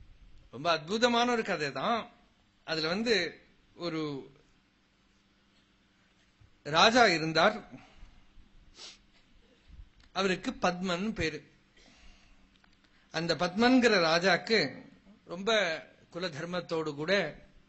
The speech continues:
ராஜ தர்மத்தோடு கூட நன்னா கம்பீரமா ராஜ்யபரணம் பண்ணிட்டு இருந்தார். ரொம்ப அழகான,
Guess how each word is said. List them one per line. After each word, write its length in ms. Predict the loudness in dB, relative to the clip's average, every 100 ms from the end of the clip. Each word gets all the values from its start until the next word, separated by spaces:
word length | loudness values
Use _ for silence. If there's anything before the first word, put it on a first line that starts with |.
| _ _ _ _ -4
ராஜ 240 | -2 -2
தர்மத்தோடு 600 | -6 -6 -8 -8 -8 -8
கூட 180 | -8 -6
நன்னா 340 | -6 -4 -4
கம்பீரமா 520 | -4 -6 -6 -8 -6 -4
ராஜ்யபரணம் 600 | -4 -4 -6 -6 -6 -6
பண்ணிட்டு 300 | -6 -8 -8
இருந்தார். 440 | -2 0 0 -6 -20 _ _ _ _ _ _ _ _ _ _ _ _ _ _ _ _ _ _ _ _ _ _ -20 _ _ _
ரொம்ப 220 | -6 2 4
அழகான, 800 | 6 4 4 4 2 2 0